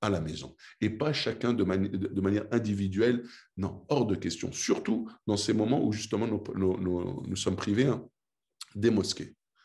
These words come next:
D'accord ? Donc ça, c'était le quatrième, le quatrième conseil. Cinquième conseil, hein, le Coran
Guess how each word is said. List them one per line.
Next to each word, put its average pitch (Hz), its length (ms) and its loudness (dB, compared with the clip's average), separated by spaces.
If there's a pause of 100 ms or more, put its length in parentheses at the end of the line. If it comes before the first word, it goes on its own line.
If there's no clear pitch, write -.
(160)
D'accord ? 127 360 0 (200)
Donc 98 100 -8
ça, 127 100 4
c'était - 260 0
le 98 100 2
quatrième, - 580 0 (160)
le - 60 -2
quatrième 92 360 0
conseil. - 380 -8 (320)
Cinquième 135 480 2
conseil, 98 420 0 (460)
hein, 92 180 -4 (880)
le 104 60 2
Coran 101 540 0